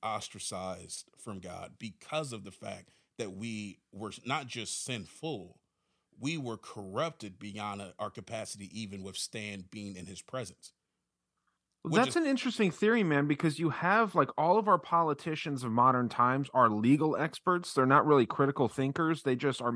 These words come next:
Speaker 2: they manipulate language.
Speaker 1: Mm-hmm.
Speaker 2: And the entire English language, which i-, is the language of business, i-, it seems like you have to know English if you wanna do business today,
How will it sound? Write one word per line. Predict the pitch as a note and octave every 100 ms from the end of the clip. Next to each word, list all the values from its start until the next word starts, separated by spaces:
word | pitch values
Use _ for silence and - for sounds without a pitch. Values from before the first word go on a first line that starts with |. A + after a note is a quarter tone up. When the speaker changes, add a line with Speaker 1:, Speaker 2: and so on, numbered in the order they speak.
| A2
Speaker 2:
they | A2+
manipulate | B2+ B2 C3+ C3 D3 A#2 G#2
language. | A2+ C3 D#3+ E3 - -
Speaker 1:
Mm-hmm. | A2+ G#2 A2
Speaker 2:
And | C#3
the | C#3
entire | B2 - F3 F3+ D3 C#3+
English | F3 F3 A2+ -
language, | A2 G#2 G2+ G2+
which | A2+ G#2 - A#2+
i-, | B2+
is | B2+ G2+
the | G#2
language | A#2 C3 A#2 F#2+
of |
business, | E2 B2+ B2 A#2+ A#2 - _ _ _ _ _
i-, | B2+
it | F#2 A#2 A#2+
seems | D#3+ C3+
like | C3 -
you | G#2
have | C#3 C#3+
to | A2+
know | A#2 C3+ A2+
English | B2+ A#2 F#2+ -
if | G2+
you | G#2+
wanna | G2 A#2+ A2+ F#2 _ _ _ -
do | A#2+
business | G2+ A2+ A2+ F#2 E2
today, | - D#2+ D#2+